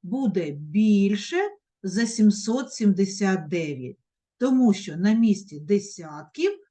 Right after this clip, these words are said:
у цьому числі стоїть більша цифра, аніж у іншому числі.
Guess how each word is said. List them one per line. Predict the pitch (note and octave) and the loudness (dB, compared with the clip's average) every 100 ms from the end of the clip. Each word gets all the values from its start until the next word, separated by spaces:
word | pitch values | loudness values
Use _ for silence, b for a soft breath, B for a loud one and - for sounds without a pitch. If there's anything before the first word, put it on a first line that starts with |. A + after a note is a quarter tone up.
| _ | _
у | G3+ | -6
цьому | G3+ B3 A3 F#3+ | -6 -2 0 0
числі | - E3 - A3+ D4+ G4+ | -2 -12 -12 -6 -2 -2
стоїть | G4 C#4 C4+ G#3+ D#3 | -4 -8 -6 -6 -6
більша | F3 G3 B3 - E4 | -2 -2 -2 -6 -8
цифра, | E4 - E4 E4 D#4+ D#4 B B B - | -10 -10 -10 -8 -8 -8 B B B -6
аніж | F#3 F#3 F3+ G3 - | -4 -2 -2 -4 -4
у | F#3+ | -8
іншому | E3 E3 F#3 F#3 D#3+ | -6 -10 -10 -10 -12
числі. | - D#3 - D3 C#3 | -14 -18 -18 -16 -18